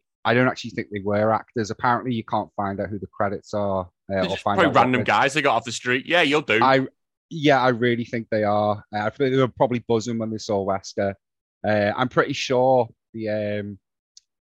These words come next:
Speaker 1: the live action at, at the start, the video, the intro, is the same act-, voice act-,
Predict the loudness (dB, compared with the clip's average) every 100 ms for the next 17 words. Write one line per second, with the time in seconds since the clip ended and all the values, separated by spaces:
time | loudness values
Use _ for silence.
0 | _ -2 0 0 0 2 2 -2 -6 -8
1 | -6 -6 -8 -16 _ _ -14 -12 -10 -2
2 | 2 4 2 -2 -6 -4 0 0 -2 -6
3 | -8 -4 0 0 0 -4 -8 -2 0 2
4 | 0 -4 -4 -4 -2 -6